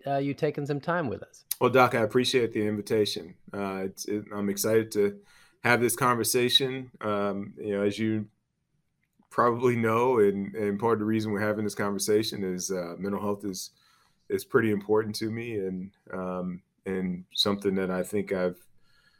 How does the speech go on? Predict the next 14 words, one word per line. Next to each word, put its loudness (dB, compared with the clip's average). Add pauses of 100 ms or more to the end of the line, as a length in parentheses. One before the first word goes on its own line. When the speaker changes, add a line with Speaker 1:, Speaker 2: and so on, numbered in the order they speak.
(300)
Speaker 2:
worked 6
my 2
career 4
to, -2 (360)
to, -6 (180)
to -4
work 2
on. -2 (1400)
Speaker 1:
I, -2
you 2
know, 0
I 0
would 2
love 6